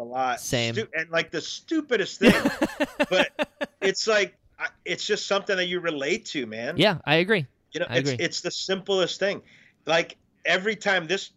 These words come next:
Speaker 1: this is a movie that gets me all the time. Forrest Gump,
Speaker 2: Ooh,
Speaker 1: which is
Speaker 2: it's a good one.
Speaker 1: a good movie, very good movie.
Speaker 2: Yeah.
Speaker 1: But the scene, and I've, and I think Tom Hanks is a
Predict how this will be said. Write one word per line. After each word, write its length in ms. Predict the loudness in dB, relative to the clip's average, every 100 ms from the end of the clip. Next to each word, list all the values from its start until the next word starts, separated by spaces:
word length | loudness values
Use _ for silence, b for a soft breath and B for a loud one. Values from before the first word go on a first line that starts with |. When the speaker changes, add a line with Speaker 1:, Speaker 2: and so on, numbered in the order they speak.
| _ _ _
Speaker 1:
this 200 | -12 -10
is 80 | -4
a 40 |
movie 280 | -2 0 0
that 120 | -2 -2
gets 220 | -6 -4
me 180 | -12 -14 _ _
all 180 | 0 2
the 80 | 2
time. 400 | -2 -10 -10 -14 _ _ _ _ _ _ _ _ _
Forrest 420 | -2 2 2 0
Gump, 340 | 0 -2 -8 4
Speaker 2:
Ooh, 420 | 8 10 10 8 6
Speaker 1:
which 220 | 4 0
is 220 | -10 -16
Speaker 2:
it's 80 | -10
a 40 |
good 140 | -4 -2
one. 140 | 0
Speaker 1:
a 80 | -2
good 260 | 0 2 2
movie, 440 | 0 -2 -6 -10 _
very 260 | -2 2 2
good 140 | 0
movie. 260 | -2 -2 -2
Speaker 2:
Yeah. 220 | -2 -4 -6 _ _ _ _ _ _ _
Speaker 1:
But 160 | -2 -2 _ _ _ _ _ _ _ _ _ -6
the 100 | -4
scene, 440 | -2 -2 0 2
and 120 | 0
I've, 180 | 0 -4 -2
and 240 | -4 -4 -12 -20 -20 _ _ _ _ _ _
I 160 | 0 0
think 320 | 2 -2 -2 _ _ -2
Tom 200 | -2 0
Hanks 240 | -4 -6
is 60 |
a 80 | -10